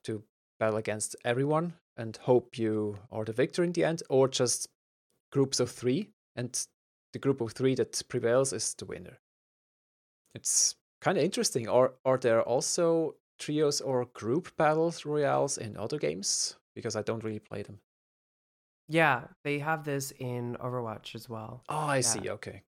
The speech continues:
Speaker 1: Group ba-, uh,
Speaker 2: I think
Speaker 1: duo,
Speaker 2: it's,
Speaker 1: trio?
Speaker 2: uh, yeah,
Speaker 1: Or
Speaker 2: duos. They have that in Fortnite as well. It's
Speaker 1: Oh,
Speaker 2: called
Speaker 1: cool.
Speaker 2: duos. I think
Speaker 1: Okay.
Speaker 2: they have trios as well, yeah.
Speaker 1: Yeah. So they kind of copied this. <laughs>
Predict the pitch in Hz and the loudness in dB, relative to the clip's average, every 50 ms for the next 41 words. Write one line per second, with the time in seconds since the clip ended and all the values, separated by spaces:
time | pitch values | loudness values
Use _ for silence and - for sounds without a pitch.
0 | _ _ - 127 123 - - 95 - 123 120 - _ - - 92 135 135 - 135 | _ _ -2 -2 -2 0 0 0 0 0 -2 -4 _ -10 -4 -4 -4 -2 0 0
1 | 139 160 170 165 165 151 - - - 135 143 165 170 170 170 170 - 110 - - | 4 6 6 6 6 6 2 -2 -4 0 2 4 4 4 2 0 -2 -4 -10 -12
2 | - - - - - - - - 131 135 135 127 123 120 120 135 131 127 127 120 | -12 -14 -14 -16 -18 -16 -12 -6 -2 2 2 2 2 0 -2 -6 -4 -2 0 0
3 | 117 117 120 117 - - - - - 151 151 160 160 147 156 143 139 135 127 123 | 0 -2 -4 -6 -10 -14 -16 -12 -10 -6 -4 -4 -2 0 0 0 0 0 -2 -4
4 | 123 - 131 120 110 120 117 110 117 113 - - 117 117 117 117 120 117 - - | -6 -4 -4 -4 -4 -4 -4 -6 -6 -8 -4 -4 -4 -2 -2 -4 -6 -8 -2 2
5 | 170 143 117 113 - 120 120 113 110 110 110 107 110 113 120 - - - - - | 2 2 2 0 -4 -4 -2 -2 -2 -2 -4 -4 -6 -8 -10 -14 -16 -16 -18 -20
6 | - _ - 113 135 135 170 170 - 165 143 135 123 - - - 127 120 120 117 | -16 _ -4 -4 -2 -2 -4 -4 -4 -4 -4 -4 -6 -6 -10 -6 -4 -4 -2 -2
7 | 113 113 110 120 113 110 - 117 113 110 110 113 113 113 113 113 110 113 104 101 | -4 -4 -6 -8 -12 -8 -6 -6 -4 -4 -6 -6 -8 -8 -8 -8 -8 -6 -6 -6
8 | 101 107 107 - - - - 131 131 127 127 127 - - - 113 120 123 123 120 | -8 -10 -12 -14 -8 0 2 4 6 6 4 2 -4 -8 -2 0 0 2 2 0
9 | 110 - - - - 117 110 - - 101 95 - - 101 101 101 - - - - | -2 -2 -10 -10 -4 -4 -4 -4 -4 -8 -8 -8 -10 -10 -6 -4 -4 -4 -4 -4
10 | - - - 151 135 - 135 - - _ _ | -6 -4 -2 -4 -4 -4 -6 -8 -10 _ _